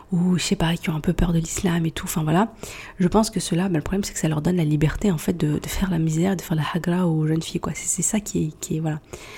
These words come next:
Euh, j'ai un peu connu ça quand j'étais au lycée, donc, euh, je te, n'hésite pas à aller regarder mon, mon, ma story sur, euh, ma story time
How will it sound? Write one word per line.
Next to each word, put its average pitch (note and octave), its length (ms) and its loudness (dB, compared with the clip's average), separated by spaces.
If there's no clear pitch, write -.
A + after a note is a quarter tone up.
Euh, E3 720 6
j'ai E3 220 2
un G#3 140 4
peu A#3 160 4
connu F#3 240 4
ça F3 160 0
quand E3+ 140 -2
j'étais D#3 160 -2
au E3+ 40 4
lycée, E3 260 0
donc, D#3 320 2
euh, D3 420 0
je - 120 -4
te, D3+ 260 0
n'hésite E3+ 240 0
pas F3+ 80 2
à F3 60 2
aller D#3+ 160 0
regarder D#3+ 420 0
mon, E3 200 0
mon, D#3 360 2
ma F3+ 140 4
story F3 360 2
sur, E3 260 -2
euh, D#3+ 180 0
ma D#3+ 100 -2
story F3+ 220 -2
time F3 180 -2